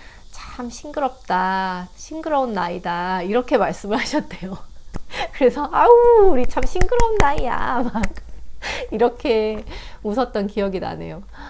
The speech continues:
그래서 참 나이도 상대적인 것 같아요.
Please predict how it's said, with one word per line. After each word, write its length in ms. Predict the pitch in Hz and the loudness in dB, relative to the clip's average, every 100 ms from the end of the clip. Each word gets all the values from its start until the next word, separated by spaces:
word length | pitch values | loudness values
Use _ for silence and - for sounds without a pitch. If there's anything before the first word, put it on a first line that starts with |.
| - - - | -18 -18 -6
그래서 420 | 202 214 240 202 | -4 -2 -4 -4
참 240 | - 254 | -8 -4
나이도 1040 | 196 190 285 330 277 233 254 220 - - 196 | 0 0 0 -2 -2 -2 -2 -4 -6 -10 -16
상대적인 680 | - 392 453 508 415 240 196 | -12 -8 -2 0 0 -2 -4
것 80 | 160 | -4
같아요. 800 | 156 - 175 175 190 165 156 | -6 -8 -8 -6 -6 -8 -10